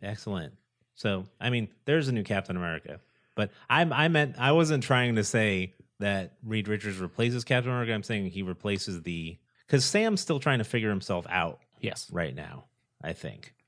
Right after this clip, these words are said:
Speaker 1: I think that's mo-, what this movie's gonna be about. As much as he put his, the American flag
Speaker 2: <laughs>
Speaker 1: in the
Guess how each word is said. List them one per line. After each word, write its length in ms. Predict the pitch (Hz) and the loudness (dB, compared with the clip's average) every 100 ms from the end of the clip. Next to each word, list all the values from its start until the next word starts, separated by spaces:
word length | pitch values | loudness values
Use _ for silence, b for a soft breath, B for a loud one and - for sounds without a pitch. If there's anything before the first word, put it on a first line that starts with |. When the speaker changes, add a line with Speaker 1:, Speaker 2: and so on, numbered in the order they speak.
| _ _ 90 | _ _ -6
Speaker 1:
I 80 | |
think 200 | 90 110 | -4 -2
that's 260 | 95 87 - | 0 -2 -2
mo-, 100 | 92 87 | -4 -2
what 200 | 90 85 | -4 -4
this 220 | 87 - | -6 -6
movie's 380 | 90 90 80 82 | -4 -4 -2 -6
gonna 160 | - 80 | -6 -6
be 100 | 78 | -6
about. 360 | 73 76 - - _ - | -4 -4 -6 -12 _ -8
As 200 | 98 92 | -6 -2
much 300 | 110 117 110 | -2 -2 0
as 480 | 98 95 90 - - _ _ | 2 0 -2 -8 -14 _ _
he 300 | 101 92 - _ | -2 -2 -6 _
put 220 | - 117 104 | 2 2 2
his, 400 | 104 95 82 - - | 0 0 -4 -12 -10
the 100 | - | -4
American 420 | 110 110 113 113 98 | -2 0 0 -2 -4
flag 640 | - 107 101 113 120 185 - _ | -4 2 4 4 6 6 6 _
Speaker 2:
<laughs> 200 | _ _ | _ _
Speaker 1:
in 140 | 117 | -2
the 280 | 117 107 - | -2 -4 -8